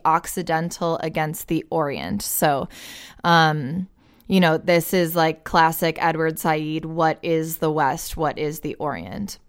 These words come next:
Um, and that European Jews deserved a part of European superiority over colonized people in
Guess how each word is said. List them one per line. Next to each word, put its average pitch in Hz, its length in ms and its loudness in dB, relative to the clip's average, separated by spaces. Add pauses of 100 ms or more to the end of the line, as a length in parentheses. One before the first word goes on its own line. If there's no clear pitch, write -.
Um, 160 420 2 (160)
and 180 480 0 (140)
that 170 340 4
European 202 680 2 (100)
Jews 170 420 0
deserved 175 720 2
a 180 80 0
part 170 340 0
of 170 140 -2
European 165 600 -2
superiority 170 880 0 (220)
over 208 400 4
colonized 170 640 2
people 156 540 -2
in 175 160 0